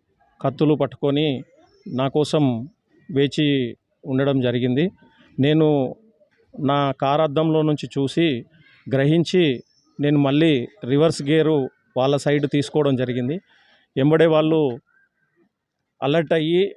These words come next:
ఈయనకు తెలిసిపోయిందని చెప్పేసి మళ్ళీ అక్కడ నుంచి పరారు కావడం జరిగింది. నేను దీనికి సంబంధించి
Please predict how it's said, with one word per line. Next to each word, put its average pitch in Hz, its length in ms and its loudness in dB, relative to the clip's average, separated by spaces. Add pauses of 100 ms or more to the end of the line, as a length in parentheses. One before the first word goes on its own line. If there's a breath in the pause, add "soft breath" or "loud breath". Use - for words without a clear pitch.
ఈయనకు 151 260 -4
తెలిసిపోయిందని 160 640 -2
చెప్పేసి 156 400 -4
మళ్ళీ 147 240 -2
అక్కడ 143 180 -4
నుంచి 147 200 -6
పరారు 135 300 -4
కావడం 127 320 -6
జరిగింది. 120 440 -8 (1000)
నేను 147 460 -6 (800)
దీనికి 143 220 -6
సంబంధించి 151 800 -4